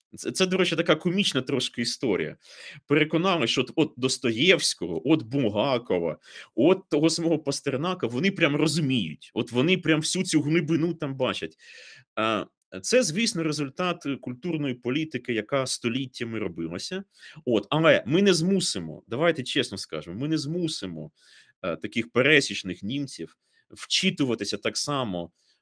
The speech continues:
ну, кого назвати, тут треба мені обережним бути. Ну, умовно кажу, кажу, кажу так: умовно, Ольгу Кобилянську, так? От змушувати їх вчитуватися в Ольгу Кобилянську,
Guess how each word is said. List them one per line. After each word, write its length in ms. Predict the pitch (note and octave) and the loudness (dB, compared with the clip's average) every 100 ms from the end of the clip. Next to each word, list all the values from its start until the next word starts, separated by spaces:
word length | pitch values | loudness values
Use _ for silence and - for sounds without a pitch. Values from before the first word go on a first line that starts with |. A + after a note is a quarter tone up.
| A#2+ | -14
ну, 60 | |
кого 280 | A#2 B2+ C3 | -8 -4 -2
назвати, 480 | A2+ G2 G2+ F2 F2 | -2 -2 -4 -4 -6
тут 220 | - G2 | -14 -16
треба 220 | - G2+ | -10 -6
мені 200 | G2+ G2+ | -6 -4
обережним 560 | F#2 G2+ A2 F#2+ G2 F2+ | -6 -2 0 0 0 -8
бути. 260 | D#2 D#2+ F3+ | -8 -2 4
Ну, 80 | |
умовно 320 | G3 G#3+ F#3+ C#3+ | 6 8 8 6
кажу, 240 | G2+ G#2+ - | 2 0 -4
кажу, 200 | C#3 B2+ | -4 -2
кажу 120 | C#3+ | -2
так: 160 | - C#3+ | 2 4
умовно, 300 | D#3+ A#2 B2 | 6 4 8
Ольгу 340 | E3+ F#3 F3 D3+ | 10 12 10 6
Кобилянську, 800 | D3+ C#3 G3+ E4+ D#4 - D3 C#3 | 6 8 8 8 6 2 -4 -2
так? 220 | D#3+ - - - | -2 -2 -8 -2
От 120 | C#3 C#3 | 2 2
змушувати 760 | B2 G3 C#4 - F#3 E3+ F3 | 2 4 4 6 4 4 4
їх 260 | E3+ F3 - - | 0 -2 -4 -18
вчитуватися 840 | - - - B3 F#3 C#3+ C3 - G#2+ | -10 -4 0 2 4 2 2 -2 0
в 100 | D#3+ | 6
Ольгу 280 | F#3+ D3 | 6 6
Кобилянську, 880 | B2+ B2 A2+ D#3 E4 E4+ - - D3+ | 2 0 2 2 4 2 -2 -6 -12